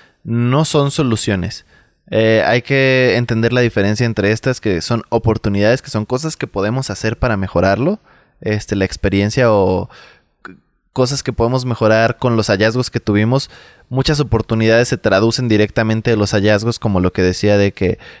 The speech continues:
no entienden los usuarios que es Kindle Unlimited, y entonces tenemos la oportunidad de explicar mejor qué es Kindle Unlimited. Pero no siempre va a ser así, va a ser, va a haber algunas oportunidades que no se traduzcan directamente y que encontremos directamente entre las emociones del usuario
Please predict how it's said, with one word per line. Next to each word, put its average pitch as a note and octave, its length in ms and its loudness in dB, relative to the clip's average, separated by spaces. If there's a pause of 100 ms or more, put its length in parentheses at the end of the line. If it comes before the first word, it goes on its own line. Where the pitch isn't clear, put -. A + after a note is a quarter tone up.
no C3 460 2
entienden C3 600 0
los A#2 140 0
usuarios B2 340 0
que - 80 -4
es - 80 -6
Kindle B2 300 0
Unlimited, B2+ 520 0
y D#2 80 -2
entonces G#2+ 520 -2
tenemos A2+ 280 0
la A2+ 60 2
oportunidad G2+ 480 0
de G#2+ 60 4
explicar A#2 520 0
mejor A2+ 240 -2
qué - 100 -4
es - 80 -6
Kindle G2+ 280 -4
Unlimited. G2 440 -4 (540)
Pero D#3+ 200 2
no D3 100 0
siempre B2+ 260 0
va A2+ 80 6
a A2+ 40 4
ser A#2+ 160 2
así, A#2+ 220 2
va C3+ 80 2
a - 20 2
ser, A2+ 280 0
va B2 140 4
a B2+ 60 6
haber B2 180 4
algunas B2+ 400 2
oportunidades G#2+ 800 2
que G2 220 0 (340)
no A2+ 240 0
se A2 140 -2
traduzcan A2 500 2
directamente A2 600 0
y - 20 -2
que A2 100 -4
encontremos G2+ 600 -2
directamente G2 960 0
entre F#2+ 260 -2
las F#2+ 160 0
emociones G2 320 -2
del G2 100 -2
usuario B2+ 540 2